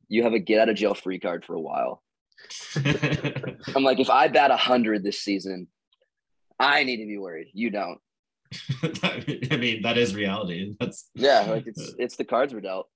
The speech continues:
Speaker 2: You're right. That's, that's fun. That's cool. I love that. Um,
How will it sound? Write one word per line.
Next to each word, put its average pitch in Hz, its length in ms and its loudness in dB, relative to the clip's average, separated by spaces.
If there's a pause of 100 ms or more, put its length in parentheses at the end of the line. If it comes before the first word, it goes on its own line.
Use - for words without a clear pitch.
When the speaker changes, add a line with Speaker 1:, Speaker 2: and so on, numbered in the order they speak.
(160)
Speaker 2:
You're 113 180 -4
right. 98 300 0 (140)
That's, - 540 -6
that's 101 180 -4
fun. 87 320 -4 (160)
That's 120 140 -2
cool. 95 300 -2
I 107 60 -4
love 110 180 2
that. 87 200 -2 (680)
Um, 127 500 4